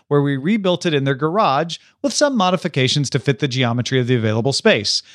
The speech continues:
Ever since, we have used it to host community game nights, family reunions, and other festivities, and we have added our own embellishments over the years, including a custom carbonite statue of my sister,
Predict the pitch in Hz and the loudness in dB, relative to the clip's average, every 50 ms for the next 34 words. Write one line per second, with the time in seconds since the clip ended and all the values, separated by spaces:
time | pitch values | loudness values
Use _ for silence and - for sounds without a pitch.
0 | - - - - 170 202 214 269 233 - 175 156 151 151 - 143 135 131 120 143 | -20 -20 -6 -2 0 0 2 2 0 0 0 0 0 -2 -2 -2 -2 0 0 0
1 | 175 175 - 175 160 - 151 120 131 135 131 - - - 127 131 165 208 220 214 | 0 0 0 -2 -2 0 0 2 2 2 0 -2 -4 -6 -4 -2 0 0 0 0
2 | 170 160 151 147 147 143 139 139 139 135 - - - 113 107 110 113 110 117 117 | 0 0 0 0 0 0 0 0 0 0 -2 -2 -2 0 0 0 0 -2 -2 -2
3 | 123 170 202 202 196 196 185 156 151 147 180 185 170 - - 165 - - 139 123 | -2 0 2 2 2 0 -2 -2 -4 -2 -2 -2 -2 -2 -2 -2 -2 0 0 0
4 | 117 120 127 123 123 - - - - - 220 269 277 294 294 254 226 190 196 190 | 2 2 2 2 0 -2 -6 -16 -6 -2 -2 0 0 0 0 0 0 0 0 0
5 | 185 190 185 180 156 156 160 156 127 127 127 127 - - 143 127 - 135 123 135 | 0 2 2 2 2 0 0 0 0 0 0 0 0 -2 -2 -2 0 0 0 2
6 | 127 127 113 110 113 117 107 127 123 - 151 147 147 139 131 - - - 165 156 | 2 2 2 2 2 2 0 0 0 0 0 0 2 0 -2 -2 -2 -2 -2 -2
7 | - - 170 147 - - - 147 139 147 147 139 135 139 - - - 131 - - | -2 -2 -4 -4 -2 -2 -2 0 0 0 0 0 0 -2 -2 -2 -2 -2 0 0
8 | - 285 135 123 - 117 113 113 - - 226 240 240 - 262 262 262 262 | 0 0 0 0 0 0 -2 0 0 2 2 2 2 0 0 0 2 2